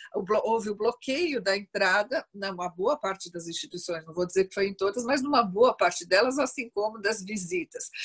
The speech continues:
Então, a força de trabalho dentro da própria instituição pode ter sido comprometida de alguma forma. É, por outro lado, eu conto com,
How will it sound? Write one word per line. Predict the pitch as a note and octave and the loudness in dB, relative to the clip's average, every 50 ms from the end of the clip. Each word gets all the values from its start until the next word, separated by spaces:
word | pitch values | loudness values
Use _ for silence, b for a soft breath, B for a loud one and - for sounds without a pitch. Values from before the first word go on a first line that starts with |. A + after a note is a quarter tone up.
| B B C4 B | B B -6 B
Então, | G#3+ B3 - G4+ G#4 G#4 | -2 2 4 6 6 8
a | F#4+ F4 | 6 4
força | - - - - F4 G4+ G#4+ G#4+ - - - - - G#3 G3+ | 2 -4 -8 -2 0 0 0 0 -2 -4 -8 -4 -2 -2 -2
de | F#3+ - G3 | -2 -6 -8
trabalho | F#3+ - - G#3 G#3 G3 F#3 F#3 F3 E3+ E3 E3 F3 F3 | -4 0 4 4 4 4 4 2 4 4 2 0 -2 -2
dentro | E3+ G3 A3+ C4+ B3+ - B3+ F#3+ F3 | 0 0 0 0 -2 -6 -8 -8 -4
da | F3+ F3+ | -4 -4
própria | F3+ - - E3 D#3 - - F3+ | -4 -2 -2 -2 -2 -2 -4 -8
instituição | F3+ - - F3+ - A3+ G#3+ G#3+ - - C#4 D#4+ D4+ G#3 - B B B B B B | -8 -8 -10 -10 -8 -6 -6 -4 -2 2 2 2 2 2 -2 B B B B B B
pode | - G#3 A3 B3 A#3 A#3 - | 4 6 6 6 6 2 -4
ter | - C#4 F4+ | -2 -2 -2
sido | F#4 - - - C4 A3+ A3+ C#4 | -2 -2 -8 -8 -8 -8 -10 -10
comprometida | - - D4+ C#4 - C4+ C#4+ C4+ C4 C4 - - A#3 G#3+ G#3 G#3 | -6 -6 -6 -6 -4 -6 -4 -4 -6 -6 -8 -8 -8 -4 -4 -4
de | G3+ G#3 | -2 -2
alguma | G#3 G3+ F#3+ G3 G3+ G3+ | -4 -4 -2 -4 -4 -4
forma. | - - - C#3+ - - - - - - _ - B B B B B B B | -4 -4 -4 -4 -4 -4 -8 -14 -20 -20 _ -20 B B B B B B B
É, | - G#3+ A3+ A3+ A#3+ | 8 8 8 8 8
por | - D#4 G4 A4 | 4 2 4 4
outro | G#4+ G#4 G4 F#4 D4+ G#3+ | 4 4 2 -2 -2 -2
lado, | G3+ G3 G#3+ B3 C4+ C4+ B3 G3+ | 0 2 2 2 0 0 -2 0
eu | A3 A#3 | -2 -2
conto | A#3 _ - D#4+ E4 E4+ D#4+ - A#3+ G#3 | -2 _ -2 0 0 -2 -2 -8 -14 -12
com, | - F#3 F#3+ F3+ - - | -8 -6 -6 -6 -6 -6